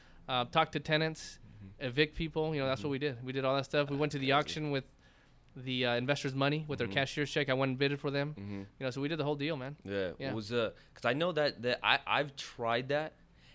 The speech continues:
Speaker 2: and I just didn't have the
Speaker 1: <clears throat>
Speaker 2: guts to go to somebody and, like, tell 'em, like, "You know what? Uh, you kinda gotta get out of this <laughs> house."
Speaker 1: Yeah.
Speaker 2: <laughs> So,
Speaker 1: It's tough, man.
Speaker 2: yeah.
Speaker 1: It's definitely tough, man. It's,
Speaker 2: Yeah.
Speaker 1: it, it definitely is tough to see families go, man. But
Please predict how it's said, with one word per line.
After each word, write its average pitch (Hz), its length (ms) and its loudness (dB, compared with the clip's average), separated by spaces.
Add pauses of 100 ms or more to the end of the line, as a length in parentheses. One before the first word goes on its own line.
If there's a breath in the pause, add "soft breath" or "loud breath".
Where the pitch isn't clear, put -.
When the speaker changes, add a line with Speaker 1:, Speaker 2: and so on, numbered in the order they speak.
(120)
Speaker 2:
and 113 100 2
I 110 120 6
just 123 220 -6
didn't 123 260 -4
have 117 180 -4
the 104 80 -8
Speaker 1:
<clears throat> 95 100 -4
Speaker 2:
guts - 240 -4
to 107 80 -8
go 98 220 -6
to 95 100 -6
somebody 92 560 -4
and, 87 140 -8
like, 82 160 -6
tell 95 180 -6
'em, 87 80 -6
like, 85 180 -8
"You 95 60 -8
know 92 120 -4
what? 98 240 -2 (160)
Uh, 62 60 -8 (840 loud breath)
you - 80 -20
kinda 110 280 -8 (200)
gotta 101 220 -4
get 95 200 -4
out 95 200 2
of 92 60 -2
this 92 140 -4
<laughs> 117 60 0
house." 151 340 4 (140)
Speaker 1:
Yeah. 208 360 10
Speaker 2:
<laughs> 135 60 -10
So, 131 320 4
Speaker 1:
It's 170 160 2
tough, 269 220 10
man. 233 180 10
Speaker 2:
yeah. - 60 12
Speaker 1:
It's - 80 12
definitely 220 300 12
tough, 202 260 6
man. 190 220 6
It's, 147 140 2
Speaker 2:
Yeah. 151 80 0
Speaker 1:
it, 143 200 4
it 143 280 4
definitely 175 340 4
is 175 100 2
tough 170 220 4
to 143 100 -2
see 151 160 -2
families 139 400 2
go, 135 200 6
man. 143 200 2
But 123 200 0